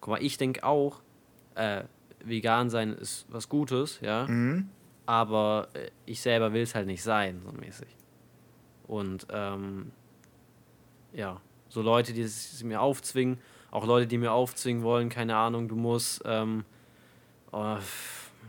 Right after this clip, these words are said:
Speaker 1: mir, ich hab wenig Leute in meinem Umkreis, die mir Sachen aufzwingen, aber mir fällt leider auch kein anderes Beispiel an, aber ein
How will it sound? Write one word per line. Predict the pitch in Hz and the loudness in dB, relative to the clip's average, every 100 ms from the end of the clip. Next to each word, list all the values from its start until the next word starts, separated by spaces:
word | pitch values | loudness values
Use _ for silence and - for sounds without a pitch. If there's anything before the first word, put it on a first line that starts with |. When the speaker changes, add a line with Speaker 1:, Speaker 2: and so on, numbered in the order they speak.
| 107 104 | -14 -8
Speaker 1:
mir, | 107 113 - | -8 -8 -14
ich | 127 - | -10 -4
hab | 107 | -2
wenig | 110 104 - | 0 0 0
Leute | 107 101 | -2 0
in | 104 | -2
meinem | 104 101 | -2 -4
Umkreis, | - 113 104 107 101 - | -6 -6 -4 -2 -2 -4
die | |
mir | 104 | -4
Sachen | 104 107 113 | -2 -2 -2
aufzwingen, | 107 - - 113 113 | -4 -8 -4 -2 0
aber | 107 104 - - - - - - - - - | 0 -2 -4 -10 -20 -20 -20 -20 -20 -20 -12
mir | 107 | -10
fällt | 98 104 | -4 0
leider | 107 104 | 0 0
auch | - | -4
kein | 104 | -6
anderes | 104 104 98 | -4 -6 -8
Beispiel | - 107 104 - 107 | -4 -4 -4 -6 -6
an, | 104 104 | -4 -4
aber | 101 104 - | -4 -4 -6
ein | - 101 107 104 | -6 -6 -4 -6